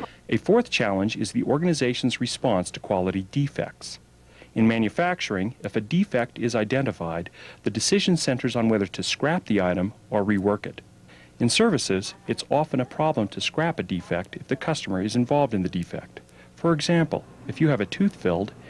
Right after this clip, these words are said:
and the filling somehow comes out, usually you don't pull the tooth. Instead, the issue is service recovery, meaning the organization needs to recover from a quality problem.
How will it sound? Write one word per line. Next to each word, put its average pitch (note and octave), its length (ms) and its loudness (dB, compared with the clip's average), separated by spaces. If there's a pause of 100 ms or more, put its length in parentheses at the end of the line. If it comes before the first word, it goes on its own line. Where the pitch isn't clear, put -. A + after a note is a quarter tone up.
(120)
and F#2+ 120 2
the F2 40 0
filling A2+ 300 2
somehow G2 320 -2
comes F#2+ 340 -2
out, G#2+ 300 0 (340)
usually A#2+ 380 2
you B2 140 2
don't F2 260 0
pull F2 160 -4
the F2 80 -2
tooth. G2+ 420 0 (600)
Instead, B2 600 0 (260)
the D3+ 140 6
issue C3+ 240 2
is C3 80 0
service F#2+ 400 -2
recovery, G#2 580 -2 (580)
meaning C3 280 6
the B2 100 4
organization C#3+ 680 2
needs A#2 220 4
to - 120 -2
recover G#2 400 0
from F#2+ 220 -2
a G2 40 -4
quality F2 440 -2
problem. G#2+ 520 -4